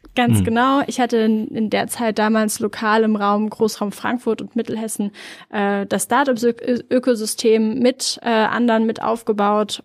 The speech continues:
Speaker 1: Und, ähm, dann hat man sozusagen mal Blut geleckt und möchte es einfach wirklich selbst mal er-, erleben.
Speaker 2: Mhm.
Speaker 1: Bin dann, ähm, in Silicon Valley, ins Herz,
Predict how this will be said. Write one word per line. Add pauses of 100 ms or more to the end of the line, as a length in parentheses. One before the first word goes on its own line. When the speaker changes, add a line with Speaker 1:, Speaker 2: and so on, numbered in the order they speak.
Speaker 1:
Und,
ähm,
dann
hat
man
sozusagen
mal
Blut
geleckt
und
möchte
es
einfach
wirklich
selbst
mal
er-,
erleben. (400)
Speaker 2:
Mhm.
Speaker 1:
Bin
dann,
ähm, (260)
in
Silicon
Valley,
ins
Herz,